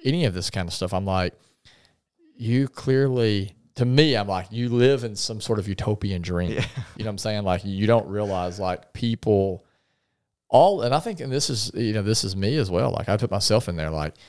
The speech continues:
Speaker 1: I just had this conversation with a couple in my office yesterday. I've never once sit in with somebody and been like, "I would never be capable of doing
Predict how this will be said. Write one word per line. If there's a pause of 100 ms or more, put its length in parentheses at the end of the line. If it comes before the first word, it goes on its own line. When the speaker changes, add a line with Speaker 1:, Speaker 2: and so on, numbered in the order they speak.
(1200)
Speaker 1:
I
just
had
this
conversation
with
a
couple
in
my
office
yesterday. (380)
I've
never
once
sit
in (140)
with
somebody
and
been
like, (640)
"I
would
never
be
capable
of
doing